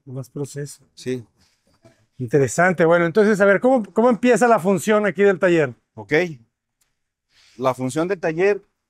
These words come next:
Speaker 2: bueno, iniciamos con el, con el portón. Tenemos la puerta de servicios o la entrada principal.
Speaker 1: Ah.
Speaker 2: Ingresa la persona, abre el portón. Se abre el portón.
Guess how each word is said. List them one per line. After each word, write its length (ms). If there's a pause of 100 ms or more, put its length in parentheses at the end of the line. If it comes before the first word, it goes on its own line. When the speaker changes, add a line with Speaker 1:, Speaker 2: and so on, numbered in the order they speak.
(140)
Speaker 2:
bueno, 320 (240)
iniciamos 500
con 200
el, 380 (580)
con 160
el 80
portón. 460 (420)
Tenemos 680 (180)
la 400 (500)
puerta 260
de 100
servicios 640 (200)
o 120
la 100
entrada 300
principal. 540 (1120)
Speaker 1:
Ah. 220
Speaker 2:
Ingresa 360
la 140
persona, 520 (120)
abre 300
el 60
portón. 540 (1200)
Se 180
abre 200
el 60
portón. 500